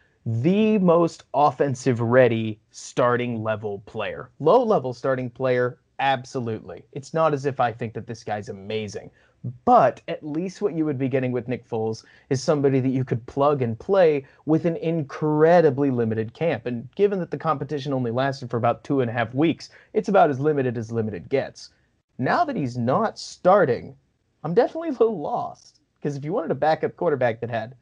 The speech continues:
some system experience, you could have gone with Andy Dalton, who, according to Bill Lazor and some offenses we saw in Cincinnati, he'd run plenty of R P Os and West Co-, or West Coast-like systems. If you wanted somebody with read experience specifically,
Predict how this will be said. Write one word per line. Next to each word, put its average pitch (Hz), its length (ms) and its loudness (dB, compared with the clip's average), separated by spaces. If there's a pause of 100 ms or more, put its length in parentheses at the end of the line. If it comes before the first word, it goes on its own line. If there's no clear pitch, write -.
(260)
some 294 420 0
system 113 420 -8
experience, - 720 -10 (300)
you 180 120 2
could 233 160 2
have 170 140 0
gone 160 300 2
with - 180 0
Andy 123 280 -2
Dalton, 131 360 -2 (220)
who, 147 340 2
according 131 460 -2
to 120 60 -4
Bill 117 200 0
Lazor 160 480 0
and 110 140 -4
some 117 120 -4
offenses 117 480 -6
we 113 80 -6
saw 117 200 -4
in 117 100 -2
Cincinnati, 143 640 -4 (300)
he'd 214 180 2
run 202 220 4
plenty 170 420 0
of 151 80 2
R 151 140 2
P 135 200 2
Os 131 240 2
and 113 260 -4
West 135 200 0
Co-, - 240 0
or 123 180 -2
West 131 280 -2
Coast-like 117 880 -6 (140)
systems. - 560 -12 (320)
If 123 120 2
you 131 80 0
wanted 165 240 0
somebody 175 340 -2
with 156 340 2
read 131 500 0
experience 185 720 0
specifically, 156 1040 -2